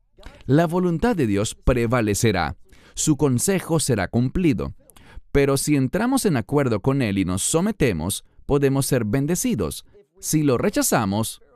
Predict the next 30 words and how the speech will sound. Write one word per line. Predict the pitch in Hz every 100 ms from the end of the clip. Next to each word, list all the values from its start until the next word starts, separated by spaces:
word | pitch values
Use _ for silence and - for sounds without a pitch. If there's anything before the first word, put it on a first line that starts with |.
| _
como | - 87 82
Faraón, | 113 214 180 113 127 135 _ _ -
seremos | - 254 226 120
destruidos. | 113 - 101 78 73 76 - - - -
Entonces | 143 139 170 170 143
no | 170 202
hay | 208
bendición | 185 170 170 - 120 95
ni | 104
hay | 113
recompensa | - 160 165 165 156 113 98 123
de | 139
Dios | 143 98 82 -
cuando | 127 135 143
ignoramos | 131 127 120 147 120 98 117
y | 131
rechazamos | 160 170 202 - 117 117
a | 165 185
Dios, | 240 180 71 - - _ - - -
sino | - 110 -
únicamente | 113 131 139 196 185 113 95 139 139 - _
cuando | - 104 92 90 87
entramos | 80 - 127 127 120 101 -
en | 101
acuerdo | 85 - - 208 175 110 123
con | - 147 131
el | 117
consejo | 113 95 - 147 113 98
del | 80
Señor. | 92 85 73 67 -